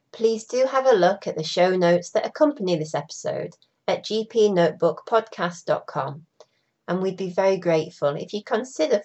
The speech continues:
following the podcast and leaving us a review on your favourite podcast platform.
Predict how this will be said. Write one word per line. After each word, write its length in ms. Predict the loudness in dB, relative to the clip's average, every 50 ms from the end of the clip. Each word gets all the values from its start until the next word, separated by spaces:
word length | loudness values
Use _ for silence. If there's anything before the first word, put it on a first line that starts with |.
| _ -2
following 340 | 0 2 2 2 2 0
the 60 | 0 -4
podcast 800 | -4 -6 -10 -10 -10 -10 -12 -10 -10 -10 -12 -14 -20 -20 -20 -20 _ _ _ _ _ -8
and 180 | -6 -2 2 2
leaving 340 | 4 4 4 4 2 2
us 140 | 0 -2 -2
a 100 | -2 -2
review 580 | -2 -2 -2 -2 -2 0 0 0 0 -2 -6 -6 -4
on 140 | -2 -2
your 140 | -2 -2 -4
favourite 600 | -2 0 0 2 2 0 -2 -2 -2 -2 -2 -4
podcast 640 | -8 -6 -6 -8 -8 -10 -12 -12 -12 -12 -14 _ -16
platform. 680 | -12 -10 -12 -12 -12 _ -8 -8 -6 -8 -10 -14 -16